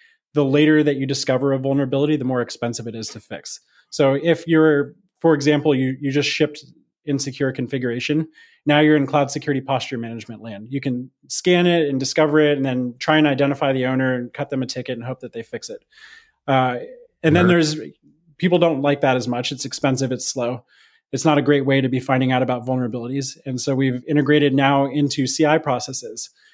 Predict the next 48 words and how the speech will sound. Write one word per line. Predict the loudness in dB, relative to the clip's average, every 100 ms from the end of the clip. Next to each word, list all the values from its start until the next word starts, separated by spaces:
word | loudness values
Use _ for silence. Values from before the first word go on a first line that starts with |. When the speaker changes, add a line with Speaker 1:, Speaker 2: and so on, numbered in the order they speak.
| _
Speaker 1:
where | 2 4 4
the, | 2 0 0 -6 -4
some | 2 4
kind | 4
of | 2
a |
linter | 2 2 2 2
will | 2
come | 0 -2
and | -2
tell | -2 0
you, | 0 -2
"You | -2 0
have | 0 -2
issues, | -4 -6 -6 -4
you | -4
need | -4
to |
go | -6 -8
fix | -10 -12
it." | -12 -14 _ _ _ _ _ _ _ _ -2
I | 2
think | 4
this | 2 2
is | 2
a |
much | 4 2 2
better | 4 4
approach. | 4 2 2 -2
Uh, | -4 -2 -2 -4 -4
one | 2 4
of |
the | 4
issues | 2 0 -2
here | 0 2 2
is | 2 -2
that | -4 -4 -8 _ _ -2
linters | 0 0 -2
can | -2
be | -2
prone | -4 -4
to | -4
false | -2 -2
positives. | 2 2 4 2 2 0
So | -2
it | -2 -2
will | -4
tell | 0 2 4 2